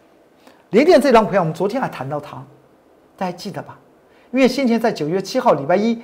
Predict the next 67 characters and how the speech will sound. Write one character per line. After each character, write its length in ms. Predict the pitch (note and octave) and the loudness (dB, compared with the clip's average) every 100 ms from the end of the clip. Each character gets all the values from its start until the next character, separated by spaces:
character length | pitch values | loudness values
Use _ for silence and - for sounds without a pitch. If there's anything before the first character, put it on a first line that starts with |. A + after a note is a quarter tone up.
| - - - | -14 -20 -6
我 140 | D#3 | -2
公 180 | F#3+ A#3 | 2 4
孙 120 | B3 | 4
老 100 | D3+ | 0
师 140 | C#3+ | -4
在 180 | G3+ G#3 | 0 2
我 180 | D3+ C3+ | 2 -2
的 140 | E3 | -2
Line 480 | F3+ G#3+ A3+ E3+ D3 | 2 2 2 0 -8
和 140 | B2+ D#3+ | -8 -6
Telegram 480 | F#3+ G#3+ A3+ A3 D3 - _ _ | -4 -4 -2 -2 -4 -14 _ _
的 100 | G3+ | -4
群 220 | - F#3+ G#3+ | -4 -4 -4
组 140 | F#3+ | -6
里 100 | C3 | -6
面 200 | E3 - - - _ | -6 -8 -12 -20 _
写 260 | - F#3+ E3 | -6 0 2
了 200 | F#3 A#3 | 4 2
联 260 | D3+ D#3 | 2 -2
电 180 | F#3+ G#3+ | 0 0
的 80 | D3 | -2
关 220 | - G#3 | -6 -6
键 120 | G3+ | -6
报 100 | E3+ | -8
告， 260 | - B3 - - _ _ _ _ - _ - | -8 -8 -8 -14 _ _ _ _ -20 _ 2
当 160 | D4+ | 2
时 120 | - | 0
提 200 | G3+ - | -6 -6
出 180 | G3+ B3 | -4 0
了 240 | G#3+ E3+ - - | 2 0 -2 -8
两 400 | D3 E3+ E3+ - | 0 4 4 0
项 260 | - C4+ A3+ - - | -2 0 0 -6 -2
预 140 | A3+ | 0
测， 240 | - G#3+ - - - _ | 0 -4 -4 -20 -20 _
都 120 | E4 E3+ | 2 2
已 40 | |
经 160 | C#3+ E3 | -2 -8
出 200 | A#3+ G#3 | -2 -2
来 160 | C3+ | -2
了。 160 | C#3+ - _ _ - | -10 -16 _ _ -2
第 120 | D#4+ | 0
一 40 | |
项 240 | D#4+ A#3+ G#3 | 2 0 0
预 60 | |
测 200 | G3 F#3+ | 0 0
来 120 | D#3 | 0
讲 140 | D3+ C#3+ | -2 -6
的 60 | |
话， 220 | D3+ C3+ - - _ | -4 -4 -6 -20 _
就 120 | A3+ | -2
是 100 | F#3+ | -2
联 180 | D#3+ F#3 | -2 0
电 200 | A#3+ F3+ | 0 0
当 200 | - C4+ | 0 -2
时 180 | - F3 | -2 -4
价 180 | E3+ F#3+ | 0 2
位 120 | E3 | 2
大 160 | F3 E3+ | 0 -2
概 80 | F3 | -2
在 100 | F3 | -4
二 180 | A3+ | -4
十 60 | G3+ | -4
三 180 | - A#3 | -4 -4
块 120 | G#3+ | -4
钱 160 | - E3 | -6 -8
附 120 | B3 | -8
近， 240 | D4 B3+ | -8 -10